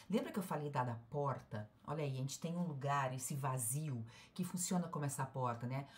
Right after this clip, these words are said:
Uma coisa que leva de um espaço a outro, de um claro para um escuro.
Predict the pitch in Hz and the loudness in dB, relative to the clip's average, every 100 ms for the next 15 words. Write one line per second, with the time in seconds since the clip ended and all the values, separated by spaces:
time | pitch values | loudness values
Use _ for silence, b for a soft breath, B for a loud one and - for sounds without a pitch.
0 | B - 165 165 185 185 - 165 156 147 | B -4 -2 2 2 0 -2 0 2 2
1 | 143 151 143 - 170 175 - 156 131 131 | 2 0 -2 -2 0 2 2 2 2 2
2 | 139 - 117 - B B B B - 143 | 0 -2 -8 -8 B B B B -4 -2
3 | 151 - 170 151 165 160 156 147 - - | -2 -2 0 2 0 0 0 2 2 0
4 | 156 143 131 113 | -2 0 -2 -4